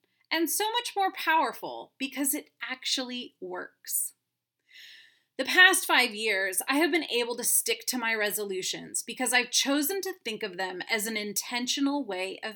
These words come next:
being, more like a theme or singular through line that connects everything I do that year and represents how I plan to walk through the year as a way of being.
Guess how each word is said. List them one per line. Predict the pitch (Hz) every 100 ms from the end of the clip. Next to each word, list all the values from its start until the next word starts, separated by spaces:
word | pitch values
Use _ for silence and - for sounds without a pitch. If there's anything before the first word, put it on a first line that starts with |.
| -
being, | 220 214 185 170 139 - _ - - -
more | 247 277 320
like | 311 294
a | 269 - -
theme | 320 294 214 170 127 - _
or | 262 285
singular | - 359 392 440 427 370
through | - 294 330 339
line | 220 185 190
that | 196 -
connects | - 285 277 - -
everything | 277 294 339 349 359
I | 311
do | 285 240 294
that | 254 185 -
year | 190 190 - - _ - - -
and | 294 285
represents | 320 - 480 - 247 233 -
how | 254
I | 277
plan | 269 - 269 247 247
to | 240
walk | 196 208 262 277 -
through | 302 311
the | 330
year | 277 196 196 208 -
as | 247
a | 262
way | 220 185 185 202 -
of | 247 _
being. | 277 311 220 -